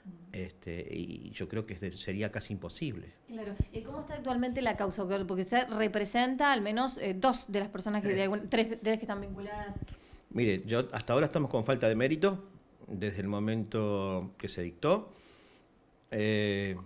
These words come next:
Speaker 2: estamos por poner el sobreseimiento, interponerlo, en, en el sentido de que no se interpuso hasta ahora por la sencilla razón de los últimos acontecimientos, de la, del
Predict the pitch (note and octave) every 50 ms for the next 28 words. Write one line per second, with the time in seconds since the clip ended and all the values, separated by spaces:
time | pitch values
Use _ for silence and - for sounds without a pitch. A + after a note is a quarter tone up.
0 | F2 - - - A2+ - - A#2 A#2+ A#2+ A#2 A2+ - - - A2 G#2 G2+ G2+ G#2
1 | A2+ A2 G#2+ G#2 - - G#2 G2 G2+ F#2+ - G2+ G2 G#2+ B2+ C3+ D3+ D3 A2+ F#2
2 | G#2 G2 - - G2+ A2+ C3 D#3 D#3+ F3+ F#3+ F#3 E3 - G2+ G2 F#2 G#2 - -
3 | G2 F#2+ F#2 - F#2+ F#2 F2+ - G#2+ G#2+ A2 G#2+ G#2+ G#2 F#2+ F#2+ F#2+ F#2+ G2+ G2
4 | G2 F#2+ F2+ F#2 E2+ - E2 E2+ F#2+ F#2+ G2+ G#2 G2 - A2 G2+ F#2+ - - -
5 | - G2 G2 - G2+ G2+ - A2+ A2 - - A#2 A2 G#2+ - - A2 G#2 G#2+ A#2
6 | B2 C3+ C#3 C3+ - - - - - - - - G#2 G2+ G2 F#2+ F#2+ F#2 - G#2
7 | - - A2+ - F#2 - B2 A#2 A#2 A2+ G2 G2 F#2 F#2+ - A2+ G#2 - G#2+ G#2
8 | - G#2+ - G#2 F#2 G2 F#2+ - G2 A2 A#2 A#2+ C3 B2+ - E3 D#3+ - - -
9 | - - - - _ - G2 F#2 F#2 F2+ F2 E2 E2 - B1+ B1+ - F2 -